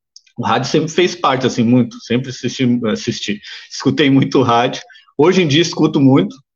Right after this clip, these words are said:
também rádio, às vezes tô no carro ali, é, rádio, que eu escuto, tem duas rádios que eu escuto mais, aliás,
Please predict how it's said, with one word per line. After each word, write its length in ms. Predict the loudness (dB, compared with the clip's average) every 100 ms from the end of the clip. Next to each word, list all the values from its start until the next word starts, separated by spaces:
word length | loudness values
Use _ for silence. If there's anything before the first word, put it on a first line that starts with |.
| _ -4
também 380 | 0 2 2
rádio, 520 | 2 0 0 -2 -4 -8 -20 -20 _ _
às 120 | -4 -2
vezes 180 | 0
tô 140 | 2 4
no 120 | 4
carro 300 | 2 2 2
ali, 420 | 2 4 4 6
é, 200 | 6 4
rádio, 760 | 2 0 0 0 0 0 -4 -10
que 180 | -2 2
eu 60 | 2
escuto, 560 | 0 -2 -2 0 -6 -2
tem 180 | 0 2
duas 220 | 2 2
rádios 280 | 0 -4 -2
que 80 | -2
eu 60 |
escuto 400 | -2 -4 -8 -2
mais, 520 | 0 0 -2 -6 -14 _ _ _ _ -6
aliás, 260 | -2 0